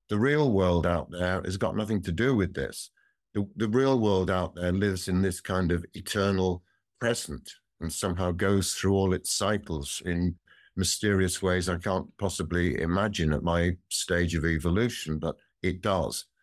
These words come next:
And so, um, you know, we have to kind of understand this and, and say, "What, am I going to surrender to this? Am I gonna take a leap of faith? How strongly do I feel about it?" That's all you can say to people. And then it's down to their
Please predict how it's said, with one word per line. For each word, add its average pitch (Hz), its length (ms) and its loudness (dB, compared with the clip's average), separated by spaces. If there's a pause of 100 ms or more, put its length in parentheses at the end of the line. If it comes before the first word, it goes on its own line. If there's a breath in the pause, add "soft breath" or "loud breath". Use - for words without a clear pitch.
(680)
And 104 180 2
so, 110 500 2 (140)
um, 104 420 -2
you 104 100 -2
know, 101 100 2
we 104 100 2
have 110 280 -2
to 104 80 -6
kind 98 300 0
of 92 80 2
understand 104 800 0 (640)
this 87 240 0
and, 87 240 2
and 87 160 0
say, 92 220 0
"What, 95 280 0 (440)
am 107 140 2
I 101 80 2
going 98 280 0
to 90 240 -2
surrender 101 540 -2
to - 160 -8
this? 90 260 -2
Am 87 120 2
I 85 60 2
gonna 90 240 0
take 92 300 -2
a 92 40 -2
leap 90 300 2
of 90 100 -4
faith? 92 380 -2 (300)
How 101 140 2
strongly 98 500 0
do 98 180 2
I 95 80 2
feel 117 320 -2
about 85 380 -4
it?" - 120 -12 (600)
That's - 200 -2
all 120 160 4
you 110 80 2
can 104 160 0
say 113 240 2
to 117 120 -4
people. 90 580 0
And 98 180 2
then 104 300 4
it's 98 200 -6
down 101 240 0
to - 140 -14
their 98 320 0